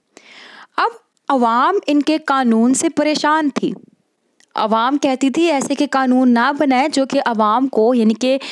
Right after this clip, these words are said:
सोसाइटी को, सिविल, सिविलियंस को परेशान करे।" नहीं बाज आए, ठीक है? अब फिर आवाम ने क्या कहा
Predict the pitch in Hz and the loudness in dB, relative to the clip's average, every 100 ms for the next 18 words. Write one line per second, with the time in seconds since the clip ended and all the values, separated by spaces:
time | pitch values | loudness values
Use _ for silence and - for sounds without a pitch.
0 | - - 262 254 247 247 320 294 269 302 | -16 -6 -4 -2 -2 -2 -2 0 0 0
1 | 285 - 254 269 320 - - 269 302 349 | -2 -2 0 0 -2 -2 -2 0 2 0
2 | 359 - 285 302 294 285 269 262 247 254 | 0 0 0 0 0 -2 0 0 0 0
3 | 226 175 - - _ _ _ _ - _ | -2 -2 -4 -10 _ _ _ _ -20 _
4 | _ _ 196 196 208 220 220 220 208 208 | _ _ -4 -2 0 0 0 0 -2 -4
5 | _ _ _ _ _ _ _ _ - 247 | _ _ _ _ _ _ _ _ -6 -4
6 | 240 302 285 _ - - - - - - | 0 -2 -2 _ -20 -20 -18 -18 -12 -4
7 | 349 - 440 - 285 285 381 427 392 285 | -4 0 0 2 0 0 2 2 2 0
8 | 220 233 | 0 -2